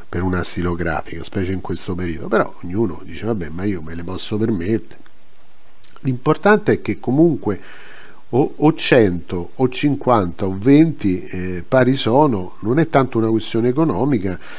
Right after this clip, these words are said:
purché voi non cadiate in quella bruttissima malattia che è il collezionismo, quello da scimmia, che vi sale la scimmia sulle spalle. E allora non potete fare a meno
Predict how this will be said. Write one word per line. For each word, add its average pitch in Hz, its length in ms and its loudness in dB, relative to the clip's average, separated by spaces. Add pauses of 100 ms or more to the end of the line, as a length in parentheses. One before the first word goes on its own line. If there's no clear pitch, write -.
(280)
purché 113 300 4
voi 123 180 6
non 107 220 4
cadiate 107 800 4
in 95 160 -6
quella 101 340 2
bruttissima 92 1300 -2
malattia 110 560 2
che 90 160 0
è 85 40 0
il 82 120 -4
collezionismo, 92 960 -2
quello 95 260 -2
da 95 100 -2
scimmia, 87 580 0
che 90 100 -8
vi 92 140 -4
sale 101 280 2
la 95 80 0
scimmia 98 520 0
sulle 95 200 -4
spalle. 80 600 0 (840)
E - 80 -10
allora 117 280 2
non 123 220 2
potete 110 420 4
fare 104 240 0
a 107 60 2
meno 120 500 2